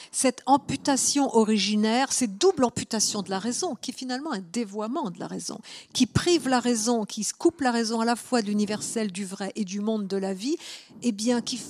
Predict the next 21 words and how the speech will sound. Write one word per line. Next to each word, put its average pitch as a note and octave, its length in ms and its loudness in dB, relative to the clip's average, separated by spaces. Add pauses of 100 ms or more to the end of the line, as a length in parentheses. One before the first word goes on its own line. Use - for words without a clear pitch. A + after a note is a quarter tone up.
(340)
donne A#3+ 360 2
naissance D#4 720 0 (200)
à A3+ 120 2
une A#3 100 0
culture F#3+ 420 -4
de F3 80 -6
mort, G#3+ 640 -6 (360)
dont A3 140 0
pour A#3+ 260 0
moi, B3+ 300 6 (460)
euh, G#3 340 6
la, G#3 240 4
le A3+ 280 4
massacre A#3+ 640 0
quotidien A3+ 680 0
des F#3+ 200 -2
animaux G#3+ 380 2
pour F#3+ 180 -6
des F#3+ 120 -2
plaisirs G3+ 340 -4
substituables - 640 -4